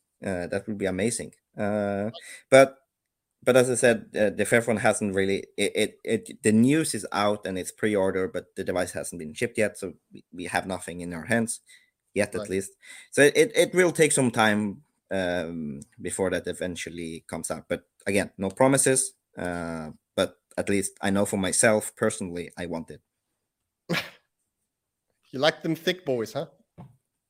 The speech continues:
Speaker 1: Yeah.
Speaker 2: <laughs> That ca-, came across so wrong. I'm sorry. I'm deeply sorry.
Speaker 1: <laughs> Yeah, I, <laughs> I don't mind the thickness of, of the phone. I, I have to say,
Speaker 2: Yeah.
Speaker 1: but I, I,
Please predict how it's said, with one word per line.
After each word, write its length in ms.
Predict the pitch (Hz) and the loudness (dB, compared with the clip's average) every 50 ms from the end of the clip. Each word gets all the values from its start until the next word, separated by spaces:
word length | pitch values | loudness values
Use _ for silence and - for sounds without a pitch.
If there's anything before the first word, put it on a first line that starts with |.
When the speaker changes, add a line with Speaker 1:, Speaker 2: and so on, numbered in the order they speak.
| _ _ _ _ _ _ _ _ _ _ | _ _ _ _ _ _ _ _ _ _
Speaker 1:
Yeah. 240 | - 147 190 127 98 - _ _ _ - _ _ _ - - - - _ _ _ _ _ - - - - | 2 2 2 2 0 -8 _ _ _ -20 _ _ _ -16 -16 -16 -16 _ _ _ _ _ -18 -18 -2 0
Speaker 2:
<laughs> 60 | - - - - - 1077 1077 659 - - _ _ _ | 0 0 0 -6 -6 -10 -10 -10 -10 -14 _ _ _
That 240 | - 185 190 190 - - | 8 8 8 8 0 6
ca-, 240 | - 220 214 220 214 | 8 8 10 10 8
came 200 | 196 190 202 208 | 8 6 4 4
across 360 | 202 - - 190 196 190 190 | 4 2 4 4 4 4 4
so 100 | - 202 | 2 2
wrong. 280 | 185 175 170 160 156 160 | 4 4 4 2 2 2
I'm 140 | 160 156 151 | 0 0 -2
sorry. 480 | - - 160 156 147 143 135 127 117 - - 170 185 - | -2 -2 0 2 2 2 0 -2 -6 -10 -14 -18 -16 -6
I'm 120 | - 139 139 | -6 -6 -4
deeply 320 | 135 143 131 - 123 120 | -4 -6 -8 -8 -10 -6
sorry. 260 | - 123 117 110 185 - - | -6 -6 -4 -4 -6 -2 -2
Speaker 1:
<laughs> 960 | 294 262 - - _ _ _ _ _ _ - - - 196 170 151 143 147 - - | -4 -4 -4 -8 _ _ _ _ _ _ -20 -12 -10 -8 -8 -8 -10 -14 -4 6
Yeah, 400 | - 226 214 175 147 - 175 - - - | 10 10 10 10 10 8 6 4 4 2
I, 140 | - 226 120 - - - - - - - - - | -8 -8 -8 -10 -14 -14 -14 -14 -16 -14 -8 -8
<laughs> 1120 | 127 - - _ - - - - - - _ _ _ _ _ _ _ _ _ _ _ _ | -8 -8 -10 _ -18 -16 -16 -16 -16 -18 _ _ _ _ _ _ _ _ _ _ _ _
I 60 | - | 6
don't 260 | 135 165 214 240 220 | 8 8 8 8 6
mind 260 | 156 139 147 165 165 151 | 4 6 6 6 6 4
the 60 | 143 | 0
thickness 420 | - - 123 - - 107 101 95 98 | -2 -4 -4 -2 -2 -2 -2 -2 -2
of, 220 | 87 82 - - _ | -6 -6 -8 -12 _
of 120 | 85 - - | -14 -10 -10
the 80 | 98 | -10
phone. 300 | - - - - - 85 | -10 -10 -14 -14 -12 -6
I, 360 | 73 95 107 107 90 113 120 | -2 -2 0 0 2 2 2
I 20 | 110 | 2
have 200 | 110 139 127 - | 2 0 -2 -4
to 60 | - | -2
say, 160 | 104 175 175 92 | 0 2 2 2
Speaker 2:
Yeah. 60 | 85 | 0
Speaker 1:
but 140 | 87 95 107 | -2 -2 0
I, 80 | 104 | 0
I, 520 | 104 107 113 113 123 127 123 120 113 - | 0 2 2 2 4 4 4 4 2 0